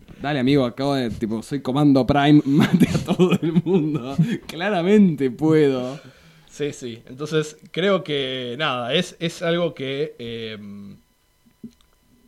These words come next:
Speaker 2: se, se plantea, creo que también en los juegos de rol. De hecho, el otro caso que vimos es el, dentro del término sandbox, eh,
Speaker 1: Sí.
Speaker 2: digamos, el, eh,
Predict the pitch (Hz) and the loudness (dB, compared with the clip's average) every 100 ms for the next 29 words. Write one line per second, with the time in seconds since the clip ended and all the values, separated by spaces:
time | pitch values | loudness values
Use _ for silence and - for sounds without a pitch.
0 | _ - 113 107 98 95 90 76 69 - | _ -10 -8 -6 -8 -10 -12 -14 -16 -20
1 | - _ - - 107 113 113 139 131 127 | -20 _ -16 -14 -12 -10 -4 -4 -4 -6
2 | 117 110 117 117 113 110 - 107 98 110 | -10 -10 -10 -8 -10 -10 -16 -18 -16 -16
3 | 95 _ _ - 123 - 123 113 _ _ | -18 _ _ -16 -14 -10 -10 -10 _ _
4 | _ - 120 139 135 135 135 127 123 117 | _ -16 -10 -8 -8 -10 -10 -12 -14 -14
5 | 117 110 131 143 156 165 - - - - | -14 -12 -12 -8 -4 -4 -6 -12 -12 -10
6 | - 107 104 104 98 113 117 110 104 110 | -10 -10 -8 -8 -8 -8 -8 -8 -10 -10
7 | 113 104 - 123 120 113 - - - - | -8 -8 -8 -6 -6 -8 -12 -20 -20 -10
8 | 131 95 104 117 107 107 98 95 - - | -6 -6 -6 -10 -12 -12 -14 -16 -18 -20
9 | 117 - 107 104 98 98 | -20 -18 -16 -16 -16 -18